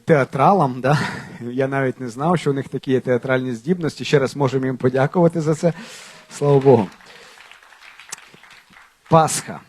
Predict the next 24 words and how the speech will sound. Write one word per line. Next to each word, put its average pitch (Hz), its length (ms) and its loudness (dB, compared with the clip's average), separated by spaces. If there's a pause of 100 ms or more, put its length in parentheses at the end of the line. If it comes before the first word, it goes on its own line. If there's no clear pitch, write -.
(200)
Пасха. 131 440 -2
Давайте 160 420 0
відкриємо 147 560 -2
разом 135 360 -6
з 117 120 -16
вами, 151 500 -4 (340)
е, 117 360 -10 (580)
перше 185 340 -6
післання 147 520 -6
апостола 151 560 -2
Павла, 170 600 -2 (480)
е, 117 100 -12
до 135 120 -4
Коринтян, 127 680 -6
п'ятий 151 340 -2
розділ. 117 460 0 (360)
І - 40 -12
ми 147 60 -8
прочитаємо 180 640 -4
тут 156 380 -6
слова, 165 400 -4
які 175 280 -8
сьогодні 151 560 -4 (920)
цитують 180 680 -8